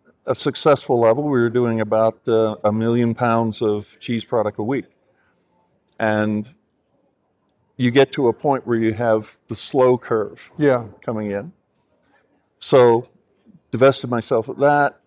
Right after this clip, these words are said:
Speaker 1: and went and worked for a company called Treehouse Foods. We spun a division off from Dean Foods, went through a lot of acquisitions, and, uh, that was a much bigger company. We ended up as a six billion dollar business there. So, uh,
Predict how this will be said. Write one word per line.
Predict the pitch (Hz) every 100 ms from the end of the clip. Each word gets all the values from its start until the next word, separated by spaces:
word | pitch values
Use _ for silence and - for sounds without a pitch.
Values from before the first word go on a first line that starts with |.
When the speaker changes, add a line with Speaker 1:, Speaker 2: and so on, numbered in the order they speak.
| _ _ _ _ _ _
Speaker 1:
and | 117 117 113 113
went | 120 120
and | 117 117
worked | 120 -
for | 117
a |
company | - 117 120 110
called | - 113 -
Treehouse | - 135 113 104 -
Foods. | - 104 92 -
We | 104 104 107 107 _
spun | - - 127 117
a |
division | 110 107 113 113 107
off | 107 107
from | - 110 98
Dean | 110 120 120
Foods, | - 117 113 110 - - _ _ _ _ _ _
went | 120 117
through | 131 113
a |
lot | 107 113 113
of | 107
acquisitions, | 107 107 117 101 113 110 - 113 107 104 - - -
and, | 107 104 104 101
uh, | 104 98 98 95 -
that | 117
was | 123 117
a |
much | 104 101 -
bigger | 123 127
company. | - 117 110 113 107
We | 104 101
ended | 107 101
up | 98
as | 101 95
a | 104 95
six | 90 - -
billion | 107 107 113 113
dollar | 110 107 107
business | 98 107 - 101 -
there. | 110 107 110 - _ _ _ _ _ _ _ _
So, | - 123 107
uh, | 101 101